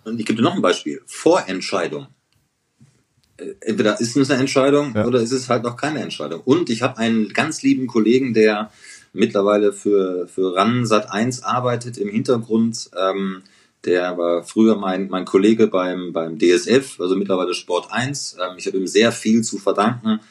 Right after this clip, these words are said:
Speaker 1: Ähm, wir haben, er war ein langjähriger, äh, Kollege beim, beim D S F News Center und, ähm, dann sprach ich von,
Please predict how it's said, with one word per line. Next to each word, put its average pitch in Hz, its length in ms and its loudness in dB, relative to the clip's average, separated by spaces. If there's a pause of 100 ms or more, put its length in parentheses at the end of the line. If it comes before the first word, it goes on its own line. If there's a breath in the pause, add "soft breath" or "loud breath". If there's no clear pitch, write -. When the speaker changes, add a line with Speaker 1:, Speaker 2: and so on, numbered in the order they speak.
(380 soft breath)
Speaker 1:
Ähm, 92 240 -4
wir 87 120 2
haben, 87 420 -8 (180)
er - 100 -10
war 87 240 0
ein 80 200 -8
langjähriger, 95 1000 4
äh, 87 140 0
Kollege 95 560 4
beim, 87 260 -6
beim 80 160 -4
D 101 140 0
S 107 140 2
F 92 140 -2
News 131 260 2
Center 113 500 0
und, 90 200 -14 (560 loud breath)
ähm, 92 600 -2 (180)
dann 95 220 -6
sprach 104 400 0
ich 110 180 2
von, 104 520 0